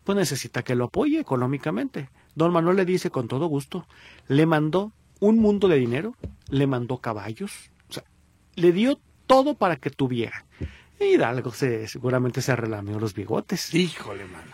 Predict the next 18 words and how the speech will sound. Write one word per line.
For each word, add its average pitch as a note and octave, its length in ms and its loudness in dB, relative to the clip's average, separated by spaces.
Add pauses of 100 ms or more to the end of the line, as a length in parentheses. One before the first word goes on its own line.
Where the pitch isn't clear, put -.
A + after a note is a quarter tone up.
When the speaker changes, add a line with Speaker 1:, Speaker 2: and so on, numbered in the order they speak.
(140)
Speaker 1:
Y - 80 -6
le C3 80 2
dijo, A#2 220 -2
"Bueno, G#2+ 560 -4
sí, B2+ 600 -4
nos A#2 180 -4
estás A2+ 300 -8
ayudando, C#3+ 640 -2
pero A2+ 220 -4
ahora B2+ 220 0
necesito D#3+ 640 -6
que D#3+ 140 -8
también A2 400 -4
vengas A#2+ 320 -2
conmigo G#2 360 -8
a - 20 -8
la G#2+ 120 -8
batalla". D#3 500 -4